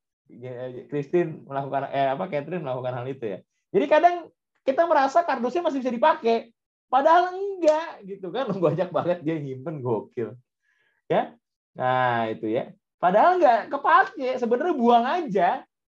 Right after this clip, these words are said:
Belum tentu kepake gitu. Tapi entah kenapa kita merasa kita perlu menahan barang gitu.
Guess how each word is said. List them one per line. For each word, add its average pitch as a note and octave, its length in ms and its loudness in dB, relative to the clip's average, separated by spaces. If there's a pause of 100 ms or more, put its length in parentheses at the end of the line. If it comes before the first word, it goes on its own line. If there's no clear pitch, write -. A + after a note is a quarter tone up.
(160)
Belum G#3+ 240 -4
tentu C4+ 160 -8
kepake C#4+ 480 -6 (160)
gitu. D#3 80 -12
Tapi F4 320 -6
entah D#4 160 0
kenapa D#4 480 -2
kita D#4+ 240 -4
merasa C4+ 320 -4
kita D4+ 160 -2
perlu C#4 160 -2
menahan A3 400 -8
barang C#3 480 -2
gitu. - 80 -20